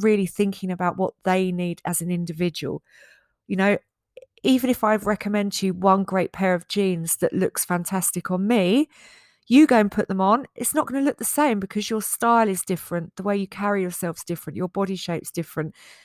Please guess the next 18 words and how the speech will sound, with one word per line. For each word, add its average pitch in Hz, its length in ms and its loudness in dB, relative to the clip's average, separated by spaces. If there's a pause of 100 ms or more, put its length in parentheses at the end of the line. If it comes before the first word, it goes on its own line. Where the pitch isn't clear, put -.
(140)
you 190 100 -4
know? 202 340 4
So 214 440 2
there's 208 180 -8
lots - 260 -6
of 220 120 -14
different - 320 -6
factors - 640 -6
to 185 260 -8
consider 180 440 -2
that - 120 -6
I 175 80 -2
just - 280 -6
wanna 185 140 -4
go 175 220 0
through 190 460 2 (500)
in 190 180 2
today's 175 640 -2